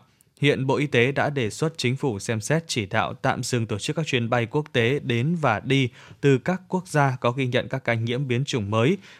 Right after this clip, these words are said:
và tạm dừng cấp phép nhập cảnh với hành khách đến và đi về từ các quốc gia này. Đồng thời, việc phân tích biến thể mới cũng được tăng cường nhằm sớm phát hiện và có căn cứ để đưa ra báo cáo,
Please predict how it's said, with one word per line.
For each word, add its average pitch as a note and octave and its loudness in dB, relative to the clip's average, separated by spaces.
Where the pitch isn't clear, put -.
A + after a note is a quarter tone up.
và B2+ 6
tạm B2+ 2
dừng A#2 0
cấp E3+ 0
phép E3 -2
nhập A#2 0
cảnh G#2+ 2
với A2 0
hành A#2 -2
khách E3 0
đến B2 -2
và A2+ 0
đi C#3+ 2
về B2 6
từ A#2+ 0
các D#3 -2
quốc D#3+ -2
gia C3 0
này. A2+ 4
Đồng C#3 2
thời, C3+ 4
việc B2 -2
phân D#3 2
tích F#3 -2
biến C#3 0
thể C#3 0
mới A2+ -2
cũng D#3 -4
được D#3 0
tăng B2+ 2
cường A#2 4
nhằm C3 4
sớm C3+ 0
phát F#3 -2
hiện E3+ 2
và A#2 2
có A#2+ 2
căn D3+ 2
cứ C3+ 0
để D3 0
đưa B2 -2
ra A#2 2
báo A#2 2
cáo, B2 4